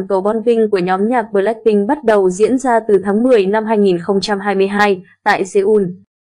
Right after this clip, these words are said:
Hàn Quốc và dự kiến kết thúc vào gần cuối năm hai nghìn không trăm hai mươi ba.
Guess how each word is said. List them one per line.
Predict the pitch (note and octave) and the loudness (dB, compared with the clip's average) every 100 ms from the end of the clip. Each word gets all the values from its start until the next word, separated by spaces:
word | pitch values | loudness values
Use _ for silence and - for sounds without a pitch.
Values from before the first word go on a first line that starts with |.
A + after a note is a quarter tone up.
| _ | _
Hàn | B3 G#3+ | 0 0
Quốc | G3+ D4 E4+ | 2 0 0
và | - | 0
dự | G#3 G#3+ G3 | 2 0 0
kiến | G3 G3 | 0 2
kết | C#4+ | 0
thúc | D4 D#4+ D#4+ | 2 2 2
vào | G#3+ | -2
gần | F#3+ F#3 F3 E3+ | 0 0 -2 0
cuối | F3+ | 2
năm | F#3+ A3+ | 2 0
hai | A3 A3 | 0 0
nghìn | G3+ E3+ | 2 0
không | E3 F#3+ | -2 -4
trăm | F3 F#3+ | -2 -4
hai | G3 | -2
mươi | F#3 | 0
ba. | F#3 G3+ G3 | 0 0 0